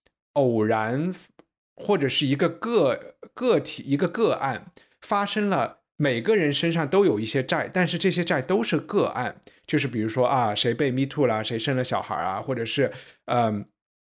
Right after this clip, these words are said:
有一个案件啊，什么，什么样子的东西。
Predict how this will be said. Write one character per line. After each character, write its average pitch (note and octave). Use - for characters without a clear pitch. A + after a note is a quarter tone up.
有 B2+
一 A#2
个 F3
案 E3
件 D#3
啊， A2+
什 -
么， A2
什 -
么 A2+
样 B2
子 A2
的 G#2+
东 A2+
西。 A2+